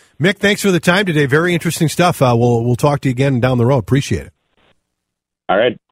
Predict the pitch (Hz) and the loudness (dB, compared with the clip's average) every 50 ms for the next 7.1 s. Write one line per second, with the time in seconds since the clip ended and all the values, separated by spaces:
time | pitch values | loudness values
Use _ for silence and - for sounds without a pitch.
0 | _ _ _ - 101 95 - 123 - 110 - - 113 101 - _ - - _ 113 | _ _ _ -8 -8 -4 -2 -2 -2 -2 -2 -2 -2 -2 -4 _ -20 -14 _ -6
1 | 117 117 - 127 123 117 104 85 80 - - 95 90 90 85 82 82 - - 104 | -6 -4 -2 0 0 0 0 -2 -6 -8 -8 -6 -6 -6 -6 -8 -8 -10 -14 -8
2 | 87 107 107 110 113 110 110 104 - - - 107 95 - - 123 113 107 - - | -2 0 0 2 2 0 -2 -4 -6 -6 -6 -6 -4 -2 0 0 0 0 -2 -6
3 | 92 82 80 78 - - 92 85 85 95 87 85 82 - - 98 87 87 80 80 | -6 -8 -10 -14 -10 -10 -8 -4 -4 -2 -2 -4 -4 -6 -6 -4 -4 -4 -2 -4
4 | 80 85 85 78 - - _ _ _ _ _ _ - 117 120 131 127 120 117 107 | -6 -8 -8 -10 -14 -18 _ _ _ _ _ _ -2 0 0 2 2 2 2 0
5 | 101 101 95 87 110 113 107 101 - 123 113 - 101 90 85 78 - _ _ _ | 0 0 0 0 0 -2 -2 -2 -4 -6 -4 -4 -4 -6 -6 -8 -12 _ _ _
6 | - 147 139 143 127 95 92 87 - - 80 76 92 85 80 76 78 82 - - | -2 0 0 0 0 0 -2 -4 -4 -6 -10 -10 -8 -8 -8 -10 -10 -14 -16 -18
7 | - | -20